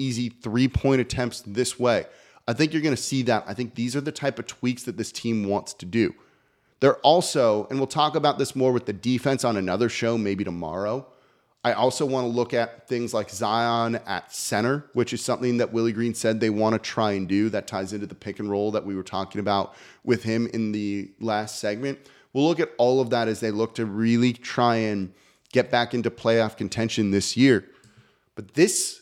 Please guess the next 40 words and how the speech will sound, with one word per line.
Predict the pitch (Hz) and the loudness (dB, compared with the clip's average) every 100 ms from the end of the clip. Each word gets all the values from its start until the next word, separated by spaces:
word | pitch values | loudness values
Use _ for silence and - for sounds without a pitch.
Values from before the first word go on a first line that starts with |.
| - | -10
is | 139 | -10
kind | - 160 | -4 -4
of | 117 | -4
the | |
basics | 95 - 147 147 170 - - | -6 0 2 2 0 -4 -4
of | 131 127 | -2 2
their | 123 | 4
offense | 127 123 123 110 104 | 4 2 -2 -4 -4
and | 95 | -2
what | 107 120 | -2 0
they're | 127 | 0
gonna | 113 117 | 0 -2
be | 113 110 | -2 -4
trying | - 117 110 95 | -2 -2 0 -4
to | |
do | 87 110 107 98 - - _ 117 | -4 -2 0 -2 -6 -20 _ 0
under | 120 117 113 107 | 2 4 2 2
Willie | 101 113 104 | 0 0 0
Green | 101 104 104 98 | -2 -2 -2 -2
and | 101 | -4
associate | - 107 - 110 | 0 0 0 -2
head | 95 98 | -2 -6
coach | 110 101 - - | -2 -2 -4 -6
James | 110 104 - | -4 -4 -6
Borrego, | - 98 127 127 | -6 -2 0 0
who | 107 | 2
they | 104 | 0
brought | 98 107 110 | 2 2 2
in | 110 | 0
to | 104 | -2
make | 98 - | -4 -4
real | 98 101 110 | -2 0 0
big | 107 95 | -2 -4
changes. | - 135 120 - - | 0 0 0 -6 -14
This | 92 - | -12 -10
is | 107 | -4
why | 120 117 | 0 2
I've | 117 | 2
been | 117 | -4
saying | - 165 156 113 101 | -2 0 2 0 -2